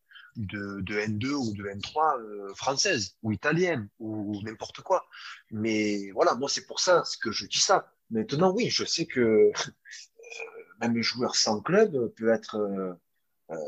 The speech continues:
peut être, peut être sélectionné. Ça, c'est pas, ça, je le sais bien, mais voilà, moi, pour moi, euh, euh, vu que l'Arménie, en plus, ces dernières années, voilà, ça a quand même,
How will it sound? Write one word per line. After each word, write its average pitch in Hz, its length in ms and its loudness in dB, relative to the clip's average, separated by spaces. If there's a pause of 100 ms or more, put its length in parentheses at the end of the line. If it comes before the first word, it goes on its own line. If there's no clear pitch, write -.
(160)
peut 104 120 -4
être, 98 440 -4
peut 107 100 -4
être 98 100 -4
sélectionné. 151 500 0
Ça, 107 140 0
c'est - 200 -6
pas, 87 300 2 (300)
ça, - 580 -10
je 98 120 -4
le 95 80 -2
sais - 160 -6
bien, 196 200 2
mais 101 220 -2 (460)
voilà, 143 300 8
moi, 143 240 4
pour 123 160 -2
moi, 151 400 6
euh, 110 300 2 (580)
euh, 82 300 -4
vu 135 220 -6
que 135 100 2
l'Arménie, 131 520 2
en 127 100 4
plus, 143 300 -4
ces 120 200 -2
dernières 117 540 0
années, 131 340 2
voilà, 123 400 0
ça 90 200 -4
a 90 40 -4
quand 92 200 -8
même, 101 220 -8